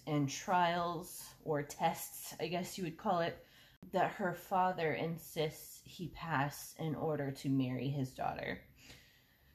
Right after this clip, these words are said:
So one of the quests, well, let me back up a second. <laughs> Because you, he, Culhwch has to, um,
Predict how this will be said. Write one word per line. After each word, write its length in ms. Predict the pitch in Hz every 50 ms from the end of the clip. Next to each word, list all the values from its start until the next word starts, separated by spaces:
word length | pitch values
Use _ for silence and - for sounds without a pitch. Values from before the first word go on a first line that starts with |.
| - -
So 480 | - - - 277 247 208 202 190 165 - -
one 480 | 180 196 214 208 220 220 226 233 240 240
of 400 | - 190 202 190 185 180 175 139
the 80 | 160
quests, 800 | 147 - - - 147 151 147 - - - - - - - - - - - - -
well, 320 | 202 190 170 180 180 - - - _ _ - - - - - - _ _ - - - _ _ - _ - - - - _ _ _ - - - _ - _ - - _ _ _ -
let 140 | 185 175
me 100 | 170 165
back 260 | 151 156 143 139 143 147
up 120 | - -
a 60 | 131
second. 400 | 131 - - 131 - 143 120 - - - - - - - - - - - - - - - - - - - - - - - - - - - - - - 698 719 - - - - - 339
<laughs> 100 | 285 269 - - - - - - -
Because 380 | 269 262 285 262 226 220 -
you, 220 | - 214 226 233 - -
he, 320 | - 254 262 - - - - - - - - - - - - -
Culhwch 500 | - 254 233 254 254 - 277 254 254 262
has 440 | - 262 233 233 233 - - - -
to, 220 | 254 233 226 214
um, 200 | 180 185 190 185